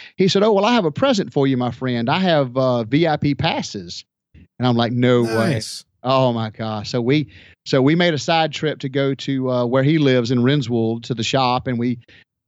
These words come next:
Speaker 1: um, visited with him and his wife, Karen, and, and, um, got the tour of the place again and, and, uh, ate lunch with them. And they gave us our tickets, and, and it was, uh,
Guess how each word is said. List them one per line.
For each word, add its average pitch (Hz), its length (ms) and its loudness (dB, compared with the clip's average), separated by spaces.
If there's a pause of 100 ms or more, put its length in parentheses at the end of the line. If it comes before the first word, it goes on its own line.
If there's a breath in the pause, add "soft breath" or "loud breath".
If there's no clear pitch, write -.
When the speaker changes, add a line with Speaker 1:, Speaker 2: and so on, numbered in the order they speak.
Speaker 1:
um, 123 600 0
visited 143 360 0
with 131 100 0
him 139 120 2
and 135 60 0
his 123 120 -2
wife, 127 240 0
Karen, 131 480 0
and, 123 260 -2
and, 120 260 -4
um, 117 360 -2 (460)
got 131 160 0
the 131 60 -6
tour 147 260 2
of 143 60 4
the 131 80 -10
place 135 340 0
again 131 460 2
and, 131 180 0
and, 123 260 0
uh, 120 140 2
ate 127 220 2
lunch 135 320 0
with 127 160 2
them. 131 180 0
And 127 80 2
they 123 80 0
gave 127 180 0
us 123 140 -2
our 123 60 0
tickets, 123 580 -2
and, 120 240 -2
and 117 240 0
it 117 100 0
was, 113 280 0
uh, 113 260 2